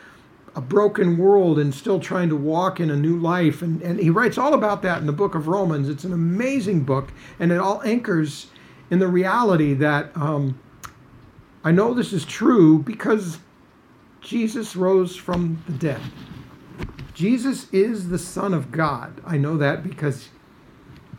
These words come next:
he was powerfully raised from the dead. Jesus is Lord. I know that because he was powerfully raised from the dead. Paul didn't always see it that way. There's a huge transformation that took place,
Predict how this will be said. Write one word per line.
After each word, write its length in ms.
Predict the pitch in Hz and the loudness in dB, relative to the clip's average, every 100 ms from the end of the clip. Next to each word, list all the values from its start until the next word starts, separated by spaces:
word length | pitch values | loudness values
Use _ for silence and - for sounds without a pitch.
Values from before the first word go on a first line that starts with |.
| - - - | -20 -20 -6
he 80 | 147 | -2
was 160 | 143 | -2
powerfully 540 | - 143 156 139 - 135 | -2 2 2 2 -2 -2
raised 400 | 143 131 131 - | 0 0 -2 -12
from 260 | - 160 | -6 -4
the 80 | 139 | -4
dead. 300 | 123 117 - - - - - - - - | -6 -12 -14 -20 -20 -20 -20 -20 -20 -16
Jesus 680 | - 185 247 185 240 - - | 0 4 4 4 0 -2 -8
is 320 | - 208 165 160 | -2 0 0 -2
Lord. 600 | 175 185 196 170 135 135 | 4 6 8 6 2 0
I 100 | 151 | 0
know 260 | 156 175 | 2 2
that 320 | 160 143 147 | 2 2 0
because 380 | 139 143 156 139 | -4 -4 0 0
he 100 | 151 | 0
was 200 | 139 131 | -2 -4
powerfully 720 | - - 190 175 156 175 156 | -6 -6 -2 0 -2 0 0
raised 540 | 156 147 143 131 131 - - - - - | 2 0 0 0 -2 -8 -20 -20 -20 -18
from 320 | - - 175 | -14 -2 0
the 80 | 139 | 2
dead. 380 | 131 147 135 170 - - - - - - - - - - | 0 -2 -2 -8 -16 -20 -20 -20 -20 -20 -20 -20 -20 -4
Paul 240 | 208 208 | 2 4
didn't 240 | 214 202 | 4 2
always 800 | 202 185 196 180 147 135 - - - - - - - | 0 0 2 2 2 0 -6 -12 -14 -18 -20 -20 -20
see 240 | - - 220 | -18 -2 0
it 160 | 185 | 0
that 260 | 147 139 151 | 0 -2 -4
way. 320 | 143 120 - - - - - - - - - - _ - | -6 -6 -12 -18 -20 -20 -20 -20 -20 -20 -20 -20 _ -4
There's 160 | 160 139 | -2 -2
a 40 | |
huge 360 | 135 220 - - | 0 0 0 -2
transformation 720 | 202 165 - 180 170 165 165 | 0 0 -2 0 0 0 -2
that 160 | 165 | -2
took 200 | - 202 - | -8 -12 -4
place, 600 | 190 185 135 - - - | 2 2 2 -4 -14 -20